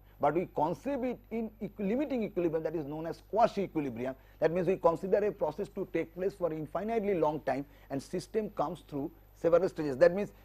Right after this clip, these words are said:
it, there is a process with an infinite small gradient and it departs from initial state to a intermediate state and it stops there for some time.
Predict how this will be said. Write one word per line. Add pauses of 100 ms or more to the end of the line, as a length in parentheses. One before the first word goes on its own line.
(260)
it, (160)
there
is
a (180)
process (100)
with
an
infinite
small
gradient (240)
and
it
departs
from
initial
state
to
a (100)
intermediate
state (220)
and (100)
it
stops
there
for
some
time.